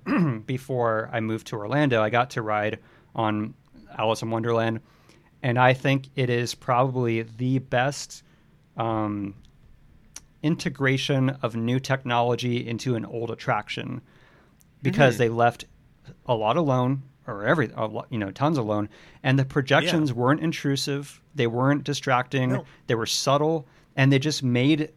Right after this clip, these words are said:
Speaker 1: the ride come, it sounds corny, but it, it made it really come alive for me when I was like,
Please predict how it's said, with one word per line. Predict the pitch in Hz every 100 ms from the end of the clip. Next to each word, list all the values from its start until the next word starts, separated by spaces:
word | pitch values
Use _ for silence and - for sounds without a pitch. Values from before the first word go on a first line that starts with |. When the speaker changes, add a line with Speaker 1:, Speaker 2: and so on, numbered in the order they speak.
| _
Speaker 1:
the | 131 123
ride | 120 117 120 -
come, | 139 131 -
it |
sounds | - 127 101
corny, | - 156 139 117
but | 120
it, | 131
it | 139
made | 127 175
it | 175
really | 135 139
come | 131 123
alive | 107 110 117 104 113
for | - -
me | 110 123
when | 113 113
I |
was | 110
like, | 113 110